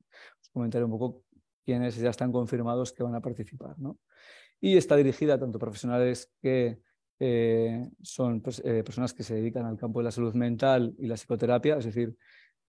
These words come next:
eh, médicos, psiquiatras, psicólogos, pero también enfermeras, trabajadores sociales, como personas que se encuentran en formación, es decir, estudiantes de psicología, de medicina,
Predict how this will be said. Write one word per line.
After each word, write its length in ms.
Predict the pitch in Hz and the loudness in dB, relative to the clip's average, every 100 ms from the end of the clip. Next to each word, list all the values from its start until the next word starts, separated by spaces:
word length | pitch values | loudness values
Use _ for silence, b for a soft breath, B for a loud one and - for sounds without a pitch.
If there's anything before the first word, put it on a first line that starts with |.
| _ | _
eh, 300 | 120 110 110 127 | 0 0 0 0
médicos, 560 | 117 110 123 120 - | 0 0 0 -2 -6
psiquiatras, 720 | - 110 120 117 120 117 - _ | -10 -4 -2 0 -2 -2 -8 _
psicólogos, 800 | - 110 127 120 117 117 110 - _ _ _ | -10 -4 0 2 2 0 -4 -14 _ _ _
pero 160 | 123 | -4
también 200 | 117 123 | -2 -2
enfermeras, 840 | 120 - 117 120 123 123 123 120 - - | -2 -2 0 2 2 2 0 -2 -10 -8
trabajadores 400 | 127 117 120 113 | -6 -4 -4 -4
sociales, 720 | 117 135 131 143 147 - b b b b _ _ _ | -4 0 2 2 0 -6 b b b b _ _ _
como 200 | - 147 | 2 2
personas 300 | 143 117 135 | 2 0 -2
que 80 | - | -2
se 100 | 123 | -2
encuentran 380 | 120 127 127 139 | 0 2 2 2
en 80 | 127 | 0
formación, 560 | 113 110 113 131 123 | -2 -2 0 2 2
es 80 | 107 | 2
decir, 160 | 104 117 | -2 -4
estudiantes 440 | - 117 117 113 | -2 -2 -2 -4
de 60 | 120 | -4
psicología, 720 | 113 127 120 - 151 139 135 | 0 2 0 2 4 4 4
de 80 | 127 | 2
medicina, 640 | 117 113 - 139 135 135 | 0 -4 -4 -2 0 -2